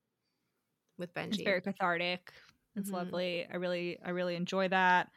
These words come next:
Speaker 2: And then she sees her childhood bully in the inn, and she has, like, a girl power moment where she's like,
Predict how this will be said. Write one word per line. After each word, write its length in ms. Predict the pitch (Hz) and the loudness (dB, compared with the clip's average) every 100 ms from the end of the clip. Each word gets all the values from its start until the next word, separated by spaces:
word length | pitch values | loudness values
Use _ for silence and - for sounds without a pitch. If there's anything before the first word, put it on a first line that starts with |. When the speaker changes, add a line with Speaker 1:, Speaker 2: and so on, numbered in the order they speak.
| - | 2
Speaker 2:
And 340 | 208 196 190 | 4 6 4
then 80 | 196 | 4
she 180 | - 220 | 4 2
sees 240 | - 208 | 2 0
her 100 | 208 | 2
childhood 400 | 202 185 180 175 | 4 4 2 -2
bully 260 | 170 170 175 | -2 -4 -4
in 80 | 156 | -4
the 80 | |
inn, 260 | 165 143 151 | -4 -4 -6
and 120 | 165 | -6
she 100 | 185 | -4
has, 200 | 175 160 | -2 -2
like, 120 | 165 | -2
a 80 | 175 | -4
girl 280 | 180 151 131 | -4 -4 -4
power 280 | - 151 151 | -2 -2 -4
moment 320 | - - - | -6 -10 -10
where 60 | 170 | -6
she's 220 | 190 180 | -4 -4
like, 140 | - | -6